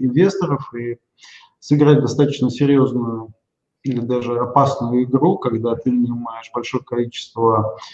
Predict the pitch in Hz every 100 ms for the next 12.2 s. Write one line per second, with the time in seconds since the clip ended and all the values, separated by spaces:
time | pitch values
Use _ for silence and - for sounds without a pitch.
0 | - - _ _ 107 107 110 110 131 131
1 | 147 151 143 117 113 120 - 127 151 196
2 | 180 127 113 110 - 117 123 120 120 120
3 | 117 - - 123 120 117 113 - - -
4 | 135 135 - 147 147 - 131 139 123 117
5 | 127 120 - - 127 143 180 165 151 139
6 | 123 - - - - - _ - 127 131
7 | 139 135 123 - 131 123 123 120 - 117
8 | 131 143 127 120 120 120 123 127 120 -
9 | 113 110 110 - 117 - - 123 131 127
10 | 123 120 117 127 123 - 180 139 147 139
11 | 131 - 135 - 123 131 127 123 127 190
12 | 170